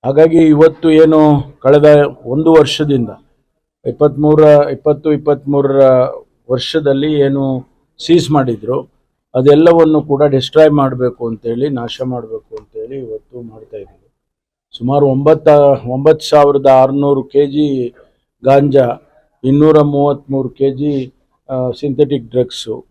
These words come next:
ಇದನ್ನೆಲ್ಲವನ್ನು ಕೂಡ ಈಗ ಡಿಸ್ಟ್ರಾಯ್ ಮಾಡ್ತಾ ಇದ್ದಾರೆ. ಆ, ಇದರ ಬೆಲೆ ಸುಮಾರು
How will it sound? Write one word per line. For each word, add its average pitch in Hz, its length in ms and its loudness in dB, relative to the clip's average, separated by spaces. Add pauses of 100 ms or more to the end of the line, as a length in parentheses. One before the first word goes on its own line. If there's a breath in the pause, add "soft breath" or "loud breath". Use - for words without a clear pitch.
ಇದನ್ನೆಲ್ಲವನ್ನು 135 680 -2
ಕೂಡ 127 180 -10
ಈಗ 135 280 -4
ಡಿಸ್ಟ್ರಾಯ್ 117 420 -6
ಮಾಡ್ತಾ 110 340 -12
ಇದ್ದಾರೆ. 95 300 -20 (680)
ಆ, 127 400 -4
ಇದರ 131 280 0
ಬೆಲೆ 151 680 2 (380)
ಸುಮಾರು 147 380 2